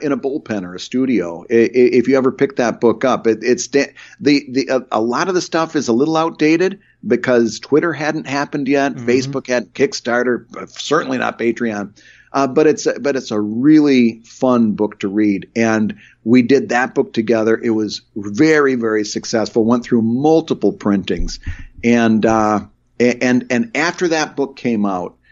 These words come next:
Speaker 1: uh, I had gotten the, uh, ability to publish on webcomics dot com, I, I was able to use that domain name. And we started, we, we had the idea that we were going to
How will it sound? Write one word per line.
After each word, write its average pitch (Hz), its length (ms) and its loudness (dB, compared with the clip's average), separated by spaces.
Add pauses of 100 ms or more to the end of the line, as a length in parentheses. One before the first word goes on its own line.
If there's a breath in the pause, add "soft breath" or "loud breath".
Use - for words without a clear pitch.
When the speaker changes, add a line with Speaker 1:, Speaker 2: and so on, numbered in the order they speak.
(380 soft breath)
Speaker 1:
uh, 95 400 -4 (100)
I 110 200 2
had 110 480 0
gotten 110 480 0
the, 104 580 2
uh, 95 480 -2
ability 113 540 4
to 120 160 0
publish 113 500 -2
on 101 420 -4
webcomics 110 600 -2
dot 98 240 -8
com, 127 460 2
I, 107 260 0
I 107 100 0
was 110 160 2
able 117 220 4
to 104 60 0
use 120 340 4
that 107 420 -2
domain 110 480 4
name. 80 320 -10 (580 soft breath)
And 110 500 -2 (100)
we 120 420 4
started, 165 480 0
we, 143 180 2
we 139 200 4
had 175 260 0
the 175 100 4
idea 127 480 2
that 110 320 -2
we 120 200 2
were 113 260 4
going 131 560 -2
to 117 380 2